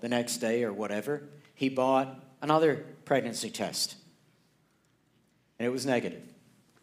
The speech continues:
And on the third day, he bought another pregnancy test. And it was negative. And on the fourth day, he went and bought another pregnancy test. And it was negative.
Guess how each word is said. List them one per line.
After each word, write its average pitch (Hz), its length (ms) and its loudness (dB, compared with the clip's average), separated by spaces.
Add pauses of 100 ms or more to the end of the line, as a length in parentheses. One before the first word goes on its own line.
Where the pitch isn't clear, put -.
(600)
And 143 80 6
on 151 100 8
the 160 100 6
third 170 280 6
day, 165 240 8
he 151 140 2
bought 139 440 4 (480)
another 143 320 6
pregnancy 120 520 0
test. - 500 -4 (1500)
And 110 100 -2
it 117 80 0
was 131 140 -4
negative. 123 400 -2 (1120)
And 143 160 6
on 151 100 6
the 156 80 6
fourth 185 360 6
day, 151 260 8
he 147 80 2
went 147 240 4
and 147 100 -2
bought 131 220 4
another 143 420 2 (220)
pregnancy 117 460 0
test. - 500 -8 (800)
And 117 120 -2
it 120 100 0
was 127 120 -10
negative. 147 380 0